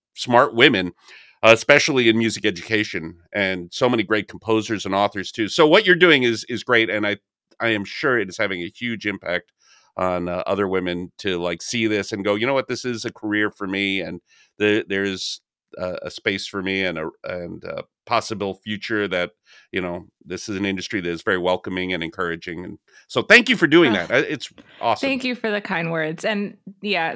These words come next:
Speaker 2: Stephanie and I, we, this is such a passion project for the two of us. And we're just so honored to be able to just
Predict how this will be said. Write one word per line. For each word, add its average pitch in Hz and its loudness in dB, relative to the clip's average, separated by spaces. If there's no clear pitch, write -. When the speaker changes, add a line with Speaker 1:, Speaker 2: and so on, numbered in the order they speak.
Speaker 2:
Stephanie 240 -4
and 202 -2
I, 180 -2
we, 185 -4
this 190 -6
is 214 -4
such 208 -4
a 196 -6
passion 165 -4
project 156 -4
for 160 -8
the 151 -6
two 165 -6
of 151 -4
us. 147 -6
And 156 -6
we're 185 -4
just 202 -6
so 175 -4
honored 160 -4
to - -12
be 160 -6
able 156 -4
to 156 -6
just 170 -8